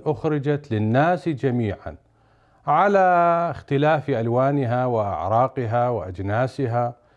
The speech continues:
فكل الناس لهم هذه الرسالة، رسالة الإسلام.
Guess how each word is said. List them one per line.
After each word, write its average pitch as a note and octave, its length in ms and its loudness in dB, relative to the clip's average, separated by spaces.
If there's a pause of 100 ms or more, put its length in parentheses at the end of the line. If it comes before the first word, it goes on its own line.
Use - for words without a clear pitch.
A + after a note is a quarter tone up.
(280)
فكل G#3+ 420 0
الناس G#3+ 640 2
لهم F3 320 0
هذه D#3 280 0
الرسالة، C#3 600 0
رسالة A#2+ 520 -4
الإسلام. F2+ 600 -8